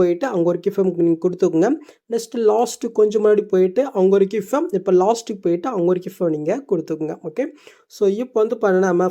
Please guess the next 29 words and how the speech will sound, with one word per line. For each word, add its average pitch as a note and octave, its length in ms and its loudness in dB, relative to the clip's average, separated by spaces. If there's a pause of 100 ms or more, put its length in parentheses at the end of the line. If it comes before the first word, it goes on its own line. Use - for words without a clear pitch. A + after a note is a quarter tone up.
ஃபர்ஸ்ட் F#3+ 260 -6
இங்க F#3+ 140 2
வந்துட்டுக்கலாம். F3+ 500 -2
இது F#3 140 2
உங்களுக்கு F3 260 0
எந்த G3+ 180 0
அளவுக்கு A#3+ 300 -2 (100)
ஜூம் G#3 240 2
வேணுமோ E3+ 240 0 (120)
அந்த E3+ 160 0
அளவுக்கு F#3+ 240 2
நீங்க D#3+ 180 0
ஜூம் F3 200 -2
பண்ணிக்கோங்க. E3+ 380 0 (460)
நான் A3 180 -2
ஒரு G#3+ 160 2
ரவுண்டை A#3 300 4
வந்து G#3+ 180 -2
பண்ணாக்க F#3 300 2
ஒரு F3 80 2 (100)
ஜீரோ F#3+ 120 4 (140)
பாயிண்ட் F#3+ 240 0 (100)
ஃபிஃப்டீன் A3+ 340 -4
வந்து F#3 200 0
பண்ணாக்க E3 300 0
வச்சுக்கிறேன். D3+ 400 -6 (380)
நெக்ஸ்ட் G#3+ 260 -6 (140)
செகண்ட் B3+ 360 2
போயிட்டு F#3 260 2